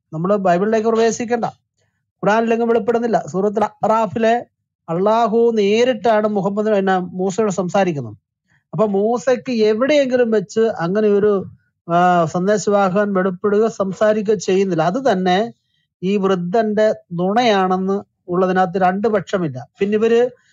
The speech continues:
വലിച്ചു നീട്ടി ജിബ്രീലിനെ ആക്കാനായിട്ട് ശ്രമിക്കുന്നുണ്ട്. എന്നാൽ ഈ എങ്ങും തന്നെ ഇസ്ലാമിക ചരിത്രത്തിൽ എങ്ങും തന്നെ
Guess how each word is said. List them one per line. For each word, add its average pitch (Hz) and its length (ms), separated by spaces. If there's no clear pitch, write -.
വലിച്ചു 208 320
നീട്ടി 240 380
ജിബ്രീലിനെ 226 440
ആക്കാനായിട്ട് 214 440
ശ്രമിക്കുന്നുണ്ട്. 190 500
എന്നാൽ 196 300
ഈ 202 320
എങ്ങും 277 420
തന്നെ 202 160
ഇസ്ലാമിക 226 580
ചരിത്രത്തിൽ 233 640
എങ്ങും 240 420
തന്നെ 139 320